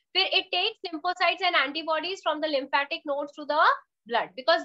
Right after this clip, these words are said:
lymph nodes आपके प्रोड्यूस कर रहे हैं lymphatics and antibodies। तो ये प्रोड्यूस करने के बाद ये lymph जो होता है, फ्लूइड होता है, वो कहाँ ले जाता है ये चीजों को? आपके ब्लड में।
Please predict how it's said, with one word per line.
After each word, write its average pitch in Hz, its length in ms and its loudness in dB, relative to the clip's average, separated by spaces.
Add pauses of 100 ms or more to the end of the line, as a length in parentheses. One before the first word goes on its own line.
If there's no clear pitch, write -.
(100)
lymph 381 320 -6
nodes 370 160 -4
आपके 330 260 0
प्रोड्यूस 320 400 -10
कर 320 140 0
रहे 302 160 -4
हैं 349 160 0
lymphatics 285 680 -2
and 277 40 -10
antibodies। 220 680 -8
तो 285 60 -8
ये 302 300 -4
प्रोड्यूस 311 480 -6
करने 302 280 -6
के 320 100 -10
बाद 285 340 -4
ये 294 80 -8
lymph 277 320 -6 (680)
जो 294 100 2
होता 277 260 0
है, 294 200 2
फ्लूइड 330 380 -8
होता 269 260 0
है, 285 200 0
वो 320 160 -12
कहाँ 285 300 -2
ले 311 120 -6
जाता 302 260 0
है 311 100 -2
ये 302 100 -6
चीजों 285 300 -8
को? 302 120 -2
आपके 330 360 0
ब्लड - 520 -8
में। 151 140 -20